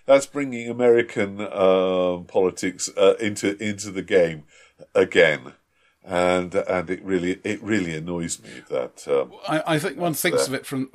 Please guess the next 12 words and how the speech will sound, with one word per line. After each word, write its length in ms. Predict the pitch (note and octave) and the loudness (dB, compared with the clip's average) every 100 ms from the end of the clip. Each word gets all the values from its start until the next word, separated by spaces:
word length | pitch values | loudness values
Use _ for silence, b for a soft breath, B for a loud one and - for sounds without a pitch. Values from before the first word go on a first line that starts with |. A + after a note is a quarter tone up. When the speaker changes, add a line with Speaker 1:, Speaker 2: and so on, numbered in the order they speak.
| _ | _
Speaker 2:
one 140 | C3 | -12
should 240 | - E3+ | -6 -6
think 220 | - D3 B2+ | -2 -4 -4
of 60 | |
it 100 | C3+ | -8
from 120 | - B2+ | -6 -6
the 100 | A#2+ | -6
other 140 | A2+ | -8
way, 360 | A2+ A#2 F#2 F#2 b b b b b b _ - | -6 -4 -4 -8 b b b b b b _ -6
which 400 | C3+ C3+ - - | -6 -6 -10 -6
is 480 | C#3+ B2+ B2 - - | -4 -4 -6 -10 -8
that 600 | C3+ B2 G#2+ - - | -6 -4 -6 -6 -6